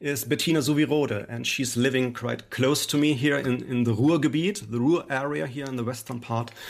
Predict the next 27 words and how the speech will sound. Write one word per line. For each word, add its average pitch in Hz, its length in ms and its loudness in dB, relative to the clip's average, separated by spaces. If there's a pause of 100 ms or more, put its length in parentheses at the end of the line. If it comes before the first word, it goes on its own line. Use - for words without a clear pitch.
(380)
of 110 140 -2
Germany. 131 480 4 (960)
And 131 340 2
there 147 300 4
were 165 200 4
about 165 320 0
twenty-five 185 600 0
people 139 380 -2 (240)
who 127 80 -8
participated 120 840 -2
in 104 200 -4
this 113 120 -6
seminar. 113 640 -2 (600)
And 113 100 2
there 120 80 4
was 131 240 2
this 123 180 0
introduction 143 600 2
round, 170 340 2
and 135 220 -4
I 135 140 0
was 135 320 -2
the 120 120 -2
last 120 360 -4
one 113 180 0
in 104 100 0
line. 120 360 -2